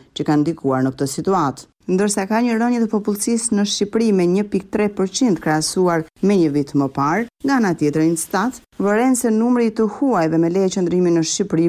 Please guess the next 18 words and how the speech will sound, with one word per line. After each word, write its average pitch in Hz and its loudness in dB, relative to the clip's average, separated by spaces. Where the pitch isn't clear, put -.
po - 0
rritet. 156 -2
Në 170 0
dy 165 0
mijë 165 4
e 156 4
njëzet 151 -2
e 147 4
njëshin 196 0
ky 208 0
numër 175 2
ka 170 0
qenë 180 0
katërmbëdhjetë 190 0
mijë 220 2
e 175 0
nëntëqind 202 -2
persona, 180 0